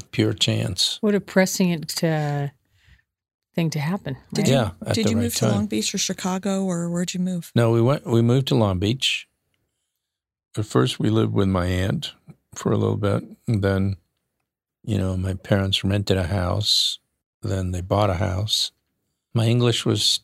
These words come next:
Speaker 1: starting to improve, but not, you know, not up to par. Went to junior college for a year and a half. Uh, went to Long Beach City for a year and a half.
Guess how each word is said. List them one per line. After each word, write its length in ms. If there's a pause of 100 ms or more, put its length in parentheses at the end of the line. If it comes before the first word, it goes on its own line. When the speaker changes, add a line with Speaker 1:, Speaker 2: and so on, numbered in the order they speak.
Speaker 1:
starting 480
to 60
improve, 600
but 140
not, 340 (880)
you 100
know, 100
not 260
up 200
to 80
par. 500 (720)
Went 220
to 80
junior 360
college 580
for 300
a 60
year 180
and 100
a 40
half. 500 (720)
Uh, 380
went 140
to 80
Long 200
Beach 180
City 260
for 200
a 60
year 120
and 80
a 40
half. 200